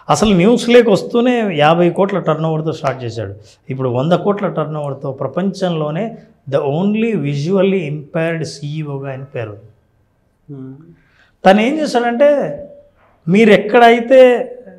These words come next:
Speaker 1: నాకు ఏమీ చూడలేను, ఏమీ చేయలేను అని అనుకుంటారో, మీరు చెయ్యలేనిది నేను ఒకటి చేయగలను,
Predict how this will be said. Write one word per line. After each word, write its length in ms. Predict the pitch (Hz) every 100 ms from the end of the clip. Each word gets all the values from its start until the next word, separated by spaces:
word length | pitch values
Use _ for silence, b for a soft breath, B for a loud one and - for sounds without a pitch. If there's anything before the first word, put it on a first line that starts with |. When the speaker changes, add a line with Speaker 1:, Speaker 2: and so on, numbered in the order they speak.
| -
Speaker 1:
నాకు 440 | 156 180 175 175
ఏమీ 320 | 160 170 214 247
చూడలేను, 920 | - 202 208 208 196 196 202 - - - -
ఏమీ 180 | 180 214
చేయలేను 480 | 185 175 190 175
అని 120 | 165 147
అనుకుంటారో, 680 | 139 143 139 131 196 254 B B B
మీరు 240 | 165 202
చెయ్యలేనిది 680 | 202 - 208 240 277 277 254
నేను 200 | 202 190
ఒకటి 140 | 170 151
చేయగలను, 500 | 147 143 131 110